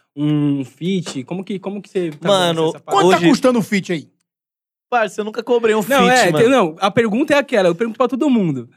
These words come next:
Speaker 1: Quanto, se você fosse cobrar um feat, quanto que seria um feat do
Speaker 2: Mano,
Speaker 1: Luciano?
Speaker 2: mais de, mais de dez mil, parça,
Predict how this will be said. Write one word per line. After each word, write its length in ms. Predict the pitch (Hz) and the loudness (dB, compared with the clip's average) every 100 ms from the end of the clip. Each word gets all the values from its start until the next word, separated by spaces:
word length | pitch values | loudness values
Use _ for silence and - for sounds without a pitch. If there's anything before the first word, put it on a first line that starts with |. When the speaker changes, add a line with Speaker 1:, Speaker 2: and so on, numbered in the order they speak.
| _ _ | _ _
Speaker 1:
Quanto, 260 | 320 240 - | -2 -2 -10
se 80 | - | -4
você 180 | 262 294 | -2 0
fosse 240 | 294 285 | 0 0
cobrar 400 | 262 285 269 208 | 0 2 4 4
um 80 | 196 | 2
feat, 260 | - 170 - | 2 -4 -4
quanto 220 | 294 285 | -8 -6
que 60 | |
seria 240 | - 226 214 | -4 -4 -4
um 60 | |
feat 300 | 185 185 143 | -6 -8 -12
do 160 | 156 151 _ | -14 -16 _
Speaker 2:
Mano, 200 | 180 175 | 0 2
Speaker 1:
Luciano? 180 | 135 127 | 2 2
Speaker 2:
mais 280 | 143 156 | 2 2
de, 280 | 151 170 160 | 2 0 0
mais 220 | 156 151 156 | 0 -2 0
de 80 | |
dez 300 | 160 165 170 | 2 2 2
mil, 180 | 127 127 | 0 -2
parça, 400 | 120 104 101 - | -2 -6 -8 -18